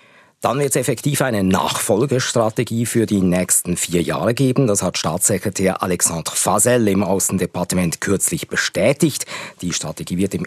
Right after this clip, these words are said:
eda zurzeit ausgearbeitet. Das macht die Schweiz aber selbstständig, ohne Einbezug von China.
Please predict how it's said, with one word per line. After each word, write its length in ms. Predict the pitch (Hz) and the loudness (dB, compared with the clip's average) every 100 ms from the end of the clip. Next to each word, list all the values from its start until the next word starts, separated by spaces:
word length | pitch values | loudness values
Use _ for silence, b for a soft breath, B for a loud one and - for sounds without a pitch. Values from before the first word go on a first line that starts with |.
| - | -4
eda 260 | 98 82 | -2 -2
zurzeit 560 | - 82 - 69 69 - - | -2 -4 -4 -4 -6 -8 0
ausgearbeitet. 1000 | 123 170 - 147 143 151 151 147 147 - B B B - | 2 4 2 2 4 4 2 2 0 -2 B B B 0
Das 200 | 135 131 | 0 2
macht 280 | 120 107 | 2 2
die 60 | 117 | 0
Schweiz 280 | 104 104 101 | 0 0 0
aber 220 | 92 85 - | -2 -4 -2
selbstständig, 1120 | - 113 127 - - 139 127 127 131 - - | 0 2 2 0 2 4 4 2 0 0 0
ohne 320 | 143 147 151 | 2 4 4
Einbezug 560 | 123 127 123 - 123 113 | 2 2 0 2 0 0
von 160 | - 110 | 0 0
China. 480 | - 113 120 110 | 0 2 4 2